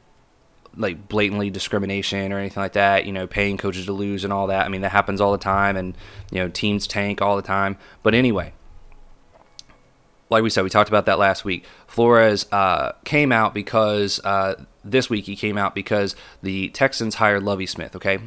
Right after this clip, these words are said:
Lovie Smith is an African-American coach that was hired as the head coach for the Houston Texans now.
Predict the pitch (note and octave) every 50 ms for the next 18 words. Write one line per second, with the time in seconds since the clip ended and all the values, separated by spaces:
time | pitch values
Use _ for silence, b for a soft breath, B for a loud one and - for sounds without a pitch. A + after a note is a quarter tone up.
0 | A2 _ - G#2 G2+ G2+ - A2+ A2+ A2 A2 G2+ F#2+ G2+ G#2 G#2 - - A#2 A2+
1 | A#2+ A#2+ B2 - C#3 - A#2+ A2+ A#2+ A#2 - G#2+ - F#2 G2 F2 G2 F#2+ F#2+ G2
2 | G#2 G2+ G2 F#2+ G#2 G#2+ G#2 - G#2+ G#2 G2+ - - G#2 G2 G2+ G#2 G2 G2 G#2
3 | G2+ - B2 A#2+ - - G2 - - G2+ F#2 F#2+ G2 F2+ F2+ G#2 G2+